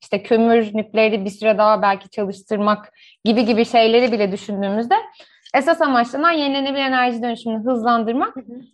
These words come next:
Speaker 1: e, ve sadece o kısa süre zarfında, e, enerji güvenliğini sağlamak için belki, e, iklime zararlı olan,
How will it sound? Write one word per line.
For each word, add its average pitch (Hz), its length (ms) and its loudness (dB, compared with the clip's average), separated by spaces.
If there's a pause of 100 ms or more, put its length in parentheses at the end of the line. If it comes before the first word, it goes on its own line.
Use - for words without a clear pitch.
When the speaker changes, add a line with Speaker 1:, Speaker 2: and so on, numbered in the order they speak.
(100)
Speaker 1:
e, 247 200 4
ve 294 80 2
sadece 330 380 2
o 339 80 2
kısa 330 240 -2
süre 269 480 -2
zarfında, 240 640 -2 (220)
e, 226 480 0 (520)
enerji 247 420 2
güvenliğini 247 380 0
sağlamak 247 440 0
için 277 220 -8
belki, 247 560 -2
e, 196 500 0 (520)
iklime 208 360 -4
zararlı 202 480 4
olan, 180 320 2